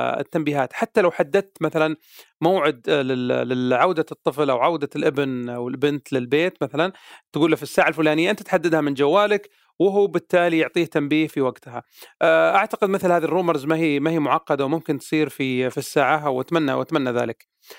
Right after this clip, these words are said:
آه، الرومرز الثانية أو ال-، ال-، الشائعة، الشائعة الأخرى اللي هو إمكانية تطوير أبل، آه، لبطاريات، آه، أو لإعدادات البطارية في أجهزة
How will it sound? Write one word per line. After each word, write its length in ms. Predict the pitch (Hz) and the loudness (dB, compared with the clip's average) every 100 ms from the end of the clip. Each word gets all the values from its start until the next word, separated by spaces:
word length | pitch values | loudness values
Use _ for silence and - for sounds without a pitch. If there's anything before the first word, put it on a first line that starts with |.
| - - _ 160 | -20 -20 _ 2
آه، 560 | 151 151 151 151 - | 2 2 2 2 0
الرومرز 520 | 151 180 240 240 202 208 | 0 2 4 2 4 0
الثانية 720 | 196 _ 185 196 170 139 139 | 0 _ 2 2 0 0 0
أو 380 | 135 131 131 | 0 0 0
ال-، 180 | 127 - | -2 -4
ال-، 280 | 123 123 135 | -4 -2 -2
الشائعة، 460 | - 202 185 160 165 | 0 2 2 2 0
الشائعة 460 | 143 131 196 151 | -4 0 2 2
الأخرى 460 | 156 196 - 160 175 | 2 -2 0 0 0
اللي 180 | 156 156 | -2 0
هو 320 | 196 202 208 - - - - | 2 4 2 -2 -16 -20 -6
إمكانية 400 | 160 - 202 233 | -2 2 2 2
تطوير 440 | 220 185 202 202 - | 0 0 2 2 2
أبل، 360 | 208 175 139 - _ | 0 0 -4 -8 _
آه، 540 | 156 143 131 127 120 120 _ _ _ _ _ _ _ _ _ - | -2 -2 0 -2 -4 -6 _ _ _ _ _ _ _ _ _ -4
لبطاريات، 1500 | 147 147 147 147 143 135 127 123 143 - 151 160 185 185 - | -2 0 0 2 2 2 0 0 0 0 0 2 0 0 0
آه، 300 | 147 131 131 | 0 2 0
أو 280 | 131 131 - | 0 -2 -4
لإعدادات 680 | 131 135 123 135 151 156 165 | -4 -4 -2 0 2 0 0
البطارية 640 | 147 - 139 151 156 127 | -4 0 0 0 -2 -2
في 220 | 120 143 | -2 -2
أجهزة 300 | 143 143 139 | -2 0 -2